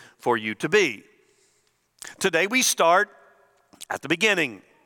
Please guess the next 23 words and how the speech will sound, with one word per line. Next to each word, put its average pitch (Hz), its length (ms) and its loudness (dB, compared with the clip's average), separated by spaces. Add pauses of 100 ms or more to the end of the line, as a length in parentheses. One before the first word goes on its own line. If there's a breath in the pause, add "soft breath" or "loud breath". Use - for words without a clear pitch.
(380)
the 160 80 0
book 151 160 -4
of 165 80 -4
Genesis, 165 580 -2
a 139 80 2
word 160 300 0
that 180 160 0
means 170 500 -2
beginning. 175 560 0 (720 soft breath)
And 185 120 0
we 240 120 4
are 277 80 4
in 254 140 0
chapter 247 380 -2
one, 180 400 2
verses 202 340 0
twenty-six 254 760 0
through 202 260 -2
twenty-eight 151 760 -2 (300 loud breath)
this 143 260 -2
morning. 151 400 2
Genesis 202 560 -2
one, 147 460 0